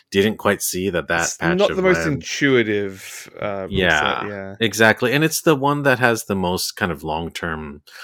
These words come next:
Speaker 1: considerations to it, which can trip, uh, especially novice players up. So, typically when I teach people, I just say, "Everything but that." And, and we just play the base game, and we play it half a game, and it just kinda flowed, you know? Like, that's a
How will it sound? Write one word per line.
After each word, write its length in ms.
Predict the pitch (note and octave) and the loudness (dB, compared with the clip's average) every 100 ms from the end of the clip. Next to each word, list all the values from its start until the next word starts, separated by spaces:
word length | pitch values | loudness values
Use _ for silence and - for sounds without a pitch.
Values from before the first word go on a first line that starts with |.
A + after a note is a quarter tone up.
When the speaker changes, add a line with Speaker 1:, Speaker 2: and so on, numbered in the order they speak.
| - - _ | -20 -20 _
Speaker 1:
considerations 880 | A2+ G#2 F#2 F2+ F2+ G#2+ D3 D3 - | -4 0 2 4 2 0 -2 -4 -6
to 220 | - D#3 | -4 -2
it, 140 | F#3+ - - | -4 -6 -10
which 260 | F2+ - | -8 -6
can 140 | - D#2 | -8 -8
trip, 380 | - F2+ - - - _ | -4 -6 -6 -20 -20 _
uh, 140 | E2+ D#2 | -6 -6
especially 420 | C#2+ - E2+ E2+ | -6 -4 -4 -4
novice 380 | D2+ D2+ D#2+ - | -4 -4 -4 -8
players 420 | - E2+ D#2+ D2+ | -6 -4 -4 -6
up. 320 | D#2+ G2+ - _ - - - - | -6 -6 -8 _ -20 -18 -18 -14
So, 480 | - - F#2 E2+ D#2 - - - | -2 4 6 4 0 -10 -20 0
typically 420 | C#3 B2 B2+ A2 | 2 2 4 4
when 140 | G2+ | 4
I 80 | F#2+ | 2
teach 280 | - F#2+ - | 0 -6 -4
people, 300 | F#2 - D#2+ | -4 -2 -2
I 80 | D#2 | -2
just 200 | E2 - | -4 -4
say, 120 | D2+ | -4
"Everything 320 | F#2+ G#2+ A2 | -2 -2 -2
but 140 | F2+ - | -2 -2
that." 200 | - - _ - - _ - | -6 -8 _ -20 -20 _ -10
And, 360 | E2 D#2 D2 | -6 -6 -8
and 180 | D#2+ D#2 | -10 -8
we 120 | D#2 | -10
just 240 | C#2+ E2+ - | -10 -10 -2
play 140 | G#2 | 0
the 100 | B2 | 0
base 240 | A#2 A#2+ - | 0 0 0
game, 440 | A2+ A2 A2 G#2 | -2 -2 -2 -2
and 100 | D#2+ | -6
we 60 | D2+ | -8
play 240 | - E2 | -8 -6
it 60 | E2 | -4
half 220 | F2 E2+ | -4 -4
a 60 | F2 | -6
game, 340 | E2+ E2+ E2+ | -6 -6 -6
and 80 | F#2 | -8
it 40 | |
just 200 | F2+ A#2 | -8 -8
kinda 180 | - D#3 | -6 -6
flowed, 360 | - D#3+ F#3+ F#2+ | -4 -4 -4 -4
you 80 | A2+ | -10
know? 200 | D2 F2 | -10 -10
Like, 180 | D#2+ - | -10 -12
that's 220 | - F#2+ A2 | -12 -8 -4
a 220 | F#2+ | -4